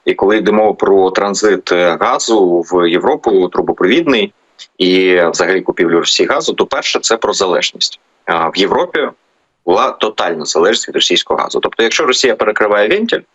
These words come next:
то в Європі створюється локальний дефіцит, який є подолати нереально в короткі терміни.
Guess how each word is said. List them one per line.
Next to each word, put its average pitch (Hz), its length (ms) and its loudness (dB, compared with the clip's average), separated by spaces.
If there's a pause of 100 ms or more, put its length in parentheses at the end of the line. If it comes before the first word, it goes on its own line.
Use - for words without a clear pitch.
(280)
то 131 100 0
в 107 60 -4
Європі 110 320 0
створюється 110 500 -2
локальний 95 400 0
дефіцит, 107 440 -2
який 123 360 0
є 98 320 2 (420)
подолати 110 960 2
нереально 104 640 0
в - 80 -8
короткі - 380 0
терміни. - 400 -4